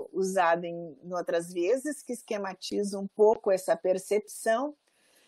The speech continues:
de que nós todos temos que continuar nos movendo por uma universidade democrática, numa luta histórica pela democratização da educação em geral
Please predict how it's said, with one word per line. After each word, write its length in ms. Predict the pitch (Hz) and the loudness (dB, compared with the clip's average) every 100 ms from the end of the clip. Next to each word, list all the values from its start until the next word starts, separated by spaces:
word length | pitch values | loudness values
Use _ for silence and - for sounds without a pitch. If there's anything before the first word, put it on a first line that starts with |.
| _ _ | _ _
de 320 | 220 233 277 | 2 4 2
que 560 | 285 294 285 320 320 - | 4 6 8 6 4 -2
nós 560 | 247 269 277 285 - - | -2 0 0 -4 -8 -8
todos 540 | - 320 392 415 392 - | 4 6 6 2 -4 -4
temos 360 | 294 269 277 | -4 -2 -6
que 140 | - 294 | -6 -6
continuar 480 | 269 269 269 262 262 | -6 -8 -8 -8 -4
nos 200 | 277 277 | -4 0
movendo 720 | 302 277 247 240 247 302 330 | 0 0 -2 -4 -4 -6 -4
por 180 | 330 | -2
uma 200 | 330 320 | 0 0
universidade 920 | 320 320 294 294 277 294 262 233 240 247 | 0 0 2 2 2 0 6 6 4 -2
democrática, 840 | 262 277 277 226 175 - - _ _ _ _ _ - _ _ _ | -2 -4 -4 -2 -4 -8 -18 _ _ _ _ _ -20 _ _ _
numa 340 | 233 269 302 311 311 | 0 2 2 0 0
luta 600 | 262 294 330 359 370 370 - | 2 2 0 0 0 -2 -6
histórica 960 | 320 - - 311 359 403 311 - 160 | -6 -6 2 4 6 2 0 -2 -6
pela 280 | - 240 254 | -2 -4 -2
democratização 880 | 269 277 269 262 262 262 254 285 285 | -2 -4 -6 -8 -4 -6 -6 -8 0
da 100 | 277 | 0
educação 680 | 262 262 247 - 269 320 381 | 0 -6 -8 2 2 4 0
em 160 | 320 | -4
geral 480 | 254 190 143 120 - | -2 0 0 -2 -6